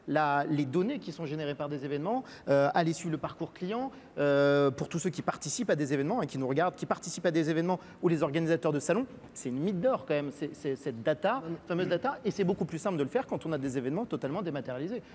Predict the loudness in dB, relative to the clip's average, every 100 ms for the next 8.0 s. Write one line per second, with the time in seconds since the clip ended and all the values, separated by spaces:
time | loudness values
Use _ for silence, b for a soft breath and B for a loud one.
0 | B 0 2 4 2 2 2 4 4 2
1 | 0 0 -2 0 -2 -6 B B B B
2 | -8 -8 -6 -6 -6 -4 -2 -2 -4 -4
3 | -4 -4 -2 -4 -4 -2 -2 -2 0 0
4 | 0 0 -2 -4 0 0 0 -4 -6 B
5 | B -6 -2 0 0 -2 -2 -2 -2 -4
6 | -4 -8 -8 -8 -8 -6 -8 -10 B B
7 | -6 -2 -2 -2 -8 -8 -8 -6 -6